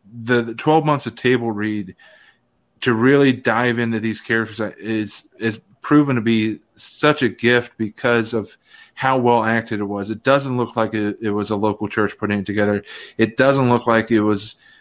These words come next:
made for pennies compared to what other movies do. So God was clearly in it because, uh, you brought your fishes and loaves and, and he multiplied it into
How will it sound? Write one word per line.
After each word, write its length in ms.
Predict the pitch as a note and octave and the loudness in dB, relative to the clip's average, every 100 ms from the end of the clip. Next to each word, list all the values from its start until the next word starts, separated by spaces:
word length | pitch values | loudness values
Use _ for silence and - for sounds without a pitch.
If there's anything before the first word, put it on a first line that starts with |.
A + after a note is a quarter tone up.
| - | -4
made 320 | A2 A2+ A2+ - | 2 4 4 0
for 560 | - A2+ A2 A2 G2+ | -2 2 4 4 0
pennies 420 | - B2+ A#2 A2 | -4 -2 0 -2
compared 480 | - G2+ A#2 G#2 G2 | -6 -4 0 -2 -4
to 380 | - G#2+ G#2 G#2 | -8 -4 -2 -2
what 220 | G#2 G#2 | -2 0
other 180 | G#2+ G#2+ | 0 -2
movies 480 | G#2 G2+ G#2 G2 F#2+ - - G#2 | -4 -4 -4 -6 -14 -20 -20 -6
do. 400 | A2 G2+ G2 G2 _ - - _ _ | -2 -2 -4 -10 _ -20 -20 _ _
So 520 | - - A#2 A2+ G2 - _ _ _ _ - | -8 2 4 4 0 -10 _ _ _ _ -12
God 280 | A2+ C3 C#3+ | -2 0 2
was 120 | C#3+ | 0
clearly 460 | - D3 C#3+ C3+ B2 | 0 2 4 4 2
in 120 | B2+ | 0
it 120 | B2+ | -4
because, 560 | A#2 A#2+ A2+ G#2+ - - _ _ _ _ _ G2+ | -6 -2 0 -2 -6 -14 _ _ _ _ _ -4
uh, 120 | G#2+ | 0
you 200 | G#2+ A2+ | 0 2
brought 220 | B2 A#2 | 2 2
your 140 | A#2 | 0
fishes 360 | A2+ C3 B2 A2+ | -2 -4 -4 -6
and 200 | A2+ A2+ | -4 0
loaves 400 | A2+ B2 B2+ A#2+ | 2 2 0 -4
and, 120 | G#2+ | -6
and 240 | G#2+ G#2+ A2 | -6 -6 -6
he 80 | |
multiplied 680 | A2 A2 A#2 A#2 - G#2+ G#2 | -4 -4 -4 -6 -4 -2 -2
it 180 | G#2 D#2+ | -4 -6
into 640 | A2 G#2+ G#2 A2 G#2+ G#2+ | -6 -8 -4 -2 -2 -4